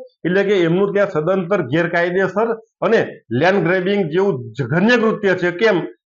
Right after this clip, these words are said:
કે દિવાલ કરી દીધેલી છે, જેની અંદર પાંચસો, ટોટલ છસો ને સાત ચોરસ મીટર જગ્યાની અંદર એમનું દબાણ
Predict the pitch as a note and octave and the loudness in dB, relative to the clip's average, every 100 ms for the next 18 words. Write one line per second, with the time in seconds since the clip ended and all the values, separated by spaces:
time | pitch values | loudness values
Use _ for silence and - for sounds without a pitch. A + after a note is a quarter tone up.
0 | - G3 E3 E3+ G3 F#3+ G3 F#3+ E3+ G3 | -4 -2 2 4 4 4 0 2 2 2
1 | G3 F#3 G#3+ G#3+ C#3+ B2+ D#3+ F#3+ A3+ - | 0 0 -2 -2 -6 -2 0 0 -2 -6
2 | _ D3 G3+ G#3+ E3 E3 D#3 D3+ F#3+ G#3 | _ -2 0 0 0 0 0 0 0 2
3 | F3+ - - D#3+ F#3+ E3+ D#3+ D3 F3+ F#3+ | 0 -6 -4 0 0 0 -4 -2 -2 0
4 | F3+ F3+ F3 F3 E3+ F3 F#3+ D#3 F#3 G#3 | -2 -2 -2 -4 -2 -2 0 0 0 2
5 | F#3+ A2 - _ _ _ B2+ F3+ A#3 A#3 | 2 0 -8 _ _ _ -2 0 0 -4
6 | - _ _ D3+ F#3 G#3 A3 F3+ F3 G3+ | -12 _ _ -2 2 2 2 0 0 0
7 | E3+ E3+ G3+ | 0 2 2